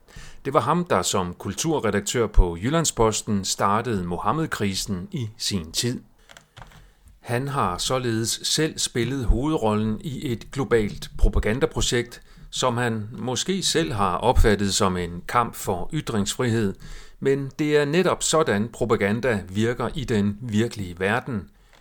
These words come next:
Den gemmer sig bag ædle formål. Den nye artikel af Flemming Rose omfatter også et unuanceret brug af propagandakonstruktionen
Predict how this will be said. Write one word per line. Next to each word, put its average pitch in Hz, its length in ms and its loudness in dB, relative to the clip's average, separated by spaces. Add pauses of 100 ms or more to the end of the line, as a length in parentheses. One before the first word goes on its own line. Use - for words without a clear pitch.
(440)
Den 147 320 -2
gemmer 113 280 0
sig 92 360 -2 (100)
bag 98 440 0
ædle 98 440 -2
formål. 95 640 -4 (1120)
Den 113 180 2
nye 165 180 4
artikel 127 420 -2
af 82 140 -4
Flemming 92 380 -2
Rose 127 360 2
omfatter 127 420 2
også 135 440 2
et 113 220 0 (140)
unuanceret 110 840 2
brug 127 360 -4
af 95 300 -6
propagandakonstruktionen 107 1400 2